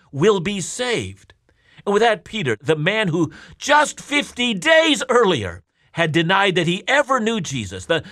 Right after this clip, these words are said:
the man who was afraid to make his stance, especially when it would cost him his life. Now we see the Spirit-filled and anointed Peter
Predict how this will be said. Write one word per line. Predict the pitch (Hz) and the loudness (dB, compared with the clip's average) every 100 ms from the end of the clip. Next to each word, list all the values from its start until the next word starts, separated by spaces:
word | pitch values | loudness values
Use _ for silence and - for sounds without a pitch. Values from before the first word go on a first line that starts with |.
| - | -4
the | 180 | -2
man | 190 269 247 | 0 0 0
who | 180 | 0
was | 175 151 160 | -2 -2 -6
afraid | - 202 233 277 226 | -8 -2 0 0 -4
to | 160 | -8
make | 143 156 247 262 - | -6 -4 -4 -4 -8
his | 214 - | -10 -10
stance, | - 156 113 92 - - _ _ _ _ 139 | -8 -6 -6 -8 -16 -20 _ _ _ _ -12
especially | 135 - 226 - 190 | -8 -4 -4 -4 -4
when | 151 160 | -2 -2
it | 156 | -2
would | 151 127 - | -4 -8 -6
cost | - 165 160 139 | -4 -4 -6 -8
him | 131 | -8
his | 110 117 101 | -8 -10 -10
life. | 90 - - - - _ _ _ _ | -14 -14 -18 -20 -20 _ _ _ _
Now | 107 139 156 | -4 -2 -2
we | 139 | -2
see | 120 147 | -6 -6
the | 120 113 | -6 -6
Spirit-filled | - 170 165 156 - 147 131 135 | -6 -2 0 0 -2 -4 -4 -6
and | 120 | -6
anointed | 117 123 143 139 139 | -4 -4 -4 -6 -10
Peter | - 104 98 | -8 -6 -8